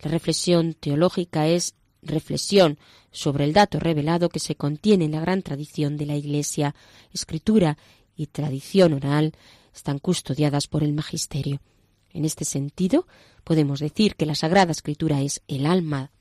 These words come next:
de la teología. También, por supuesto, la Escritura es importantísima en la oración.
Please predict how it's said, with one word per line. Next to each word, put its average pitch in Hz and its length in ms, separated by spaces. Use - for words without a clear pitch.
de 139 180
la 135 120
teología. 135 560
También, 180 500
por 165 120
supuesto, 233 520
la 196 120
Escritura 185 600
es - 180
importantísima 170 960
en 156 100
la 151 100
oración. 185 540